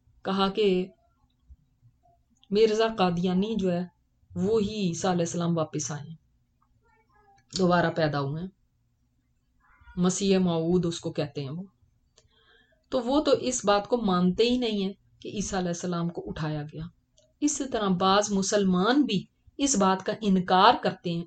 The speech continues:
जो खास तौर पे हदीस के मुनकर लोग हैं, वो इस बात का इनकार करते हैं, क्योंकि वाकई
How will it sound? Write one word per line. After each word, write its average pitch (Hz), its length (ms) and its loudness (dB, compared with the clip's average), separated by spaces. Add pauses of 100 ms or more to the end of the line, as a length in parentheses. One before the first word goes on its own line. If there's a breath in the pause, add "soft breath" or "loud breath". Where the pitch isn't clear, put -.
जो 202 160 0
खास 214 440 6
तौर 185 220 0
पे 185 180 0 (360 loud breath)
हदीस 254 480 6
के 240 140 4
मुनकर 190 480 2
लोग 170 280 0
हैं, 175 120 -6 (300 soft breath)
वो 302 80 0
इस 247 160 -2
बात 190 220 0
का 190 140 -2
इनकार 175 380 -2
करते 202 220 -6
हैं, 254 80 -2
क्योंकि 277 280 -4
वाकई 262 340 -4